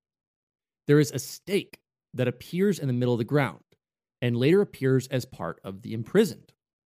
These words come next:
Carved on the stake in the head of the Imprisoned are the crests of Farore and the other two goddesses. They are modeled on crests that appear in earlier games.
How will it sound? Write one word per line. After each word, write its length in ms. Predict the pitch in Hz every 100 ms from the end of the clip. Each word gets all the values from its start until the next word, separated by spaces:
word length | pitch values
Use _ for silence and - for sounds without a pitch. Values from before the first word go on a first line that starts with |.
| _ _ -
Carved 340 | 131 156 180
on 100 | 160
the 80 | 156
stake 440 | - 143 147 143 _ 135
in 120 | 123
the 100 | 113
head 380 | - - 160 156
of 100 | 131
the 80 |
Imprisoned 600 | 139 131 139 131 139 139 -
are 180 | 120 120
the 240 | 117 113 107
crests 480 | - 175 175 - - -
of 220 | 120 -
Farore 680 | - 156 185 180 185 185 175 _ _ _ 131
and 140 | 127
the 120 | 117 -
other 300 | 127 135 135
two 300 | 135 127 120
goddesses. 680 | 113 113 98 - _ - _ _ _ _ _ _ -
They 100 | 131
are 80 | 127
modeled 380 | 123 143 170 -
on 160 | 120
crests 360 | - 233 226 -
that 120 | 135
appear 260 | 123 110 117
in 60 |
earlier 300 | 101 87 90
games. 420 | 143 190 _ -